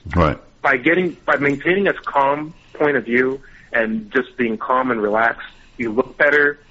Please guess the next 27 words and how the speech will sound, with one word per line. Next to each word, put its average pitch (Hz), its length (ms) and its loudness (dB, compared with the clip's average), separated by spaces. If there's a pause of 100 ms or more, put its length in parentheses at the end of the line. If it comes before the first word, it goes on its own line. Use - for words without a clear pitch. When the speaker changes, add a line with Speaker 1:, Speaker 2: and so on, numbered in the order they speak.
(100)
Speaker 2:
you 107 100 -4 (160)
think 160 240 0
better, 156 420 2 (240)
and 135 140 0
you 127 60 -4
present 135 360 0
yourself 135 380 0 (160)
in 127 120 0
a 120 140 2
better 131 460 0
way 123 380 2
that - 280 -12
other 131 140 0
people 131 240 -4
can 117 200 -10
say, 117 180 2
"Well, 117 160 -4
this 165 260 -2
person 135 420 -2 (160)
seems 113 260 -4
really 113 220 0
relaxed, 117 440 0
the 117 100 0
other 151 100 2
person's 113 380 -6
really 104 220 0
upset. 98 400 -2